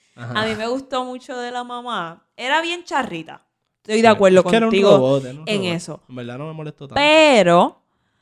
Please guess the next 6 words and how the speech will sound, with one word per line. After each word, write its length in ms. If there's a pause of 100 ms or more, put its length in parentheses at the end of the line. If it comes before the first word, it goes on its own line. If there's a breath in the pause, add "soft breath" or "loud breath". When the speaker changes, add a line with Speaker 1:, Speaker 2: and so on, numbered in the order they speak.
(260)
Speaker 2:
me 180
gustó 540
dos 500
cosas 420
de 120
ella. 360